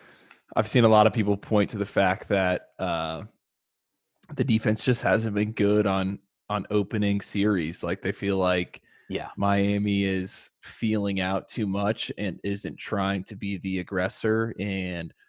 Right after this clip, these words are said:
Speaker 1: create pressure and, and force turnovers. And I can't recall a first quarter turnover that Miami has, uh, forced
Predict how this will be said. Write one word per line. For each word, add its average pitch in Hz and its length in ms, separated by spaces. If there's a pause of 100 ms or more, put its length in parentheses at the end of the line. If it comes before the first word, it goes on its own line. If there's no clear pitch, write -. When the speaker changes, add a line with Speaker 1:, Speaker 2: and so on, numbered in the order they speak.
(320)
Speaker 1:
create 98 560
pressure 104 420
and, 95 240
and 95 160
force 104 300
turnovers. 117 540
And 101 360
I 117 160
can't 139 540
recall 127 680
a 104 160 (260)
first 120 380
quarter 120 320
turnover 113 560
that 110 160
Miami 104 360
has, 104 280 (960)
uh, 95 400
forced - 540